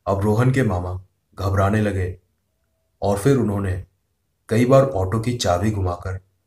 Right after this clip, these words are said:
उसे स्टार्ट करने की कोशिश की, मगर लाख कोशिशों के बाद भी ऑटो स्टार्ट नहीं हुआ, जिस पर रोहन के मामा ने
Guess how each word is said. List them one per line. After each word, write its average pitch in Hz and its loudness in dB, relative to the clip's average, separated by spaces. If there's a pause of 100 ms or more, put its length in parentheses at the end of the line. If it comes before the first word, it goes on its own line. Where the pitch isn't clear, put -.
(380)
उसे 127 2
स्टार्ट 110 2
करने 101 0
की 123 -2
कोशिश 98 -6
की, - -10 (1000)
मगर 117 6
लाख 101 2
कोशिशों 104 -2
के 117 -2
बाद 92 -2
भी 92 -4 (760)
ऑटो 101 2
स्टार्ट 95 0
नहीं 104 -4
हुआ, 95 -4 (1000)
जिस 101 -4
पर 135 4
रोहन 104 2
के 123 2
मामा 92 -2
ने 95 -2